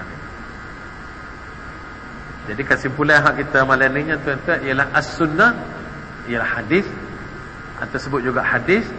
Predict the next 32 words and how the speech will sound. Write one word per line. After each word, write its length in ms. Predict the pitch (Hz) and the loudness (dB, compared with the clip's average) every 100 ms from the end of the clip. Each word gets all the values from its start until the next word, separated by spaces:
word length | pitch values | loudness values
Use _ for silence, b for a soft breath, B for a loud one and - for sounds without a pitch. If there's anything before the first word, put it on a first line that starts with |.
| - - - | -10 -10 0
Hadis 300 | 135 131 170 160 | 2 4 2 2
ni 160 | 196 | 0
yang 80 | 165 | 0
pertama, 480 | 143 - 135 151 185 | 0 2 2 4 0
sunnah 400 | - 170 175 175 | 2 2 6 6
ni, 240 | 185 247 240 - - - - | 4 0 -4 -10 -12 -12 0
bahasa 400 | 135 139 135 170 | 4 4 6 6
dia, 220 | 151 160 160 | 8 6 4
di 80 | |
segi 240 | 143 139 135 | 2 0 4
bahasa 260 | 135 135 151 | 6 6 2
maknanya 500 | 131 123 123 147 185 - - - - | 0 0 0 0 0 -2 -10 -10 0
ca-, 240 | 127 120 117 | 0 0 0
jalan 300 | 120 127 143 | 4 6 6
atau 220 | 127 120 113 | 4 0 0
cara. 380 | 110 110 131 190 233 - - - - | 2 4 6 6 4 -2 -8 -10 -2
Kemudian 400 | 127 131 139 170 | 0 2 4 4
para 240 | 165 143 | 6 6
ulama 680 | 131 131 123 123 135 151 185 - - - - - - - | 4 6 6 6 6 8 6 2 -8 -10 -12 -12 -12 0
dalam 320 | 127 139 139 | 4 6 6
bidang-bidang 600 | 143 165 180 165 160 160 | 6 6 6 6 4 2
ilmu 240 | 151 151 143 | 0 2 4
masing-masing 800 | 139 151 135 123 - 156 175 156 | 4 4 4 2 0 -2 0 0
tidak 160 | 165 160 | 0 0
sepakat 640 | - - 139 - 165 - | -2 2 4 4 2 2
memberi 400 | 135 120 113 139 139 | -2 -4 -2 -2 -2
definisi 440 | 127 127 127 127 127 | -4 -4 -4 -4 -4
sunnah 400 | - 147 196 208 | -4 2 2 2
kerana 340 | - 135 151 170 | 2 4 2 0
sudut 400 | - 220 208 202 | 2 2 2 -2
yang 160 | 135 123 | -2 -2
mereka 320 | 123 - | -2 -2